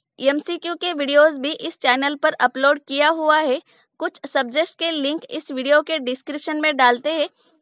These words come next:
चाहे तो आप जाकर चेक करके अपनी एग्जाम की पूरी तैयारी कर सकते हैं। और जिन्होंने एआईबीई एग्जाम के लिए अप्लाई नहीं किया है या फिर करना चाहते हैं,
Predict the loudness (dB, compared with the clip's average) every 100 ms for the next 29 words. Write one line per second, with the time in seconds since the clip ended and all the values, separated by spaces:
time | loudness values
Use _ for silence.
0 | -2 2 2 4 4 4 4 2 2 2
1 | -2 0 0 2 2 2 2 -2 -2 0
2 | 0 0 0 0 2 0 0 -4 -4 -2
3 | -2 0 2 4 2 0 0 0 0 -4
4 | -4 -2 -4 -6 _ _ 4 4 2 -2
5 | 2 2 2 -4 -4 0 2 2 0 -2
6 | -6 -4 -4 -4 -4 -6 0 0 0 -4
7 | -4 -2 0 0 0 -2 -2 -2 -4 -4
8 | -4 -2 -2 -2 -6 _ _ 2 2 2
9 | -4 0 0 2 0 2 2 2 -2 -2
10 | -4